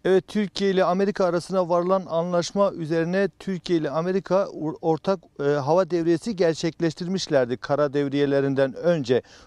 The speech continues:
Rusya'da yarın bir kara devriyesi olmasını bekliyoruz tabii ki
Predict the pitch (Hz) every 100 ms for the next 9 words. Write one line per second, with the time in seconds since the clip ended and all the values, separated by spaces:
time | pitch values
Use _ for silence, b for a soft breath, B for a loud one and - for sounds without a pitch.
0 | b 147 180 175 147 175 196 b b 131
1 | 170 165 170 196 170 190 - 170 196 165
2 | 180 170 175 208 170 170 170 165 196 202
3 | 175 175 185 196 175 - 202 175 170 214